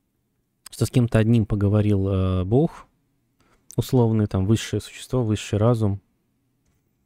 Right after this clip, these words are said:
неважно. Все религии говорят, что нельзя – с ним говорить, но как-то есть, а, а, люди, которые получают некие откровения,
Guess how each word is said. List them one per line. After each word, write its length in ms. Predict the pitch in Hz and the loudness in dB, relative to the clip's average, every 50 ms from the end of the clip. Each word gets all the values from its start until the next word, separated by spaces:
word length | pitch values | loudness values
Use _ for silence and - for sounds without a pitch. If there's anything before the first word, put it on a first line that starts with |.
| _ _ _ _ _ _ _ - | _ _ _ _ _ _ _ 0
неважно. 500 | 107 104 101 104 101 95 - 98 95 92 - _ _ _ _ _ _ _ _ _ _ _ _ _ _ _ _ _ | 2 4 4 4 2 2 0 -2 -4 -4 -8 _ _ _ _ _ _ _ _ _ _ _ _ _ _ _ _ _
Все 120 | _ - 117 | _ 0 2
религии 280 | 110 107 104 98 98 | 2 2 2 2 0
говорят, 380 | 95 92 98 95 95 95 92 92 | 0 0 0 0 0 0 0 -2
что 280 | - - - 98 90 87 | -6 -8 -6 -4 -4 -2
нельзя – 540 | 90 98 101 95 98 101 123 151 175 175 - _ _ _ _ _ _ _ _ | 0 0 0 2 2 2 2 2 0 -2 -4 _ _ _ _ _ _ _ _
с 100 | - - | -10 -4
ним 180 | - 127 123 120 | -2 -2 0 0
говорить, 420 | 117 123 120 120 117 117 113 - _ | 0 2 2 2 2 2 0 -2 _
но 160 | - 98 95 95 | -6 -6 -6 -6
как-то 320 | - 101 95 - - 101 | -6 -8 -10 -8 -8 -8
есть, 280 | 98 98 98 - - - | -6 -6 -8 -8 -10 -12
а, 100 | 98 98 | -12 -10
а, 400 | - 104 101 98 95 92 92 95 | -8 -8 -6 -6 -6 -6 -6 -4
люди, 260 | 98 117 143 143 131 123 | -4 -4 -4 -4 -4 -4
которые 360 | - 104 98 - 92 92 92 | -6 -6 -6 -6 -6 -8 -8
получают 480 | - - 104 101 98 - - 98 92 | -6 -6 -6 -6 -6 -6 -6 -6 -2
некие 220 | - 101 95 - 98 | -2 -2 0 0 -2
откровения, 680 | - - - 104 101 110 139 165 165 156 147 139 - | -2 0 2 2 4 4 4 2 2 0 -2 -2 -4